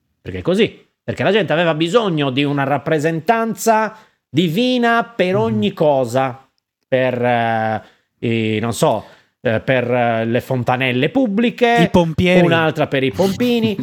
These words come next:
Speaker 2: <laughs>
Speaker 1: un'altra per, eh, ah,
Speaker 2: No!
Speaker 1: ah, i pompieri. Eh, vabbè.
Speaker 2: <laughs> Ho detto i pompieri!
Speaker 1: È stato un lapsus. Per ogni cosa.
Speaker 2: <laughs>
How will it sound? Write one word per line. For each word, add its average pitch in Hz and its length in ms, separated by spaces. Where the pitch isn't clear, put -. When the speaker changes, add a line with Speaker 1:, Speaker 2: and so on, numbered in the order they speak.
Speaker 2:
<laughs> - 160
Speaker 1:
un'altra 147 580
per, 135 320
eh, 127 60
ah, 123 560
Speaker 2:
No! 302 180
Speaker 1:
ah, 226 180
i - 40
pompieri. - 420
Eh, 123 160
vabbè. 120 340
Speaker 2:
<laughs> - 40
Ho 294 100
detto 294 340
i 269 80
pompieri! 254 720
Speaker 1:
È 165 120
stato 160 340
un 131 280
lapsus. - 680
Per 269 120
ogni 220 240
cosa. 120 440
Speaker 2:
<laughs> 185 100